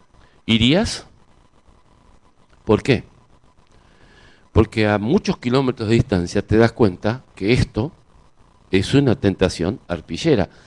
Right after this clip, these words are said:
Es tan burda que alguien que conoce un poco la Biblia jamás caería en una cosa de esa.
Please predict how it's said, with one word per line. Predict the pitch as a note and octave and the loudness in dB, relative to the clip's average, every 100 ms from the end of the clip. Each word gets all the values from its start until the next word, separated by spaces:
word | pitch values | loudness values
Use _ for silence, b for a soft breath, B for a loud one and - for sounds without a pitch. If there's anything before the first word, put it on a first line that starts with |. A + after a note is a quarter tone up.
| b b | b b
Es | A2+ | -6
tan | - F#3 D#3+ | -2 -4 -2
burda | B2+ G3 A2+ G2+ C3 - _ b b b b _ | 2 2 4 0 -4 -8 _ b b b b _
que | A2+ | 0
alguien | C3+ E3+ | 0 0
que | D#3+ | -4
conoce | E3+ A#2+ A#2 A#2+ | -2 2 2 0
un | A2+ | 0
poco | B2 A2 | 0 0
la | B2 C3+ | 0 2
Biblia | A2+ F#2 F#2+ A#2+ - | 2 0 -4 -4 -4
jamás | B3+ B3 D3 | -2 0 0
caería | - G#2 G#2 | 0 0 0
en | G2 | 0
una | F#2 | 0
cosa | F2+ - | -4 -8
de | C#2+ | -12
esa. | D2 - | -14 -20